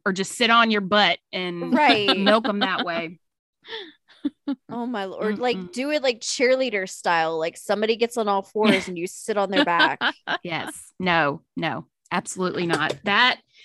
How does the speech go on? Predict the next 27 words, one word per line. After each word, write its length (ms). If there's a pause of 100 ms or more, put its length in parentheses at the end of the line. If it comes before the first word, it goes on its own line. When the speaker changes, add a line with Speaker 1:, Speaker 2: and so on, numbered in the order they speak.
(220)
Speaker 1:
the 140
illustrations 1160 (480)
are 120
what 320
really 360
made 360
the, 320
these 320
books 580
just 220
Speaker 2:
Yes, 720
they 120
were 80
Speaker 1:
terrifying. 460
Speaker 2:
so 200
good. 600 (1000)
Speaker 1:
Uh, 360
the 100
stories, 580
yes, 360
there 140
were 120
some 200
creepy 320
ones, 340
and 120
Harold 540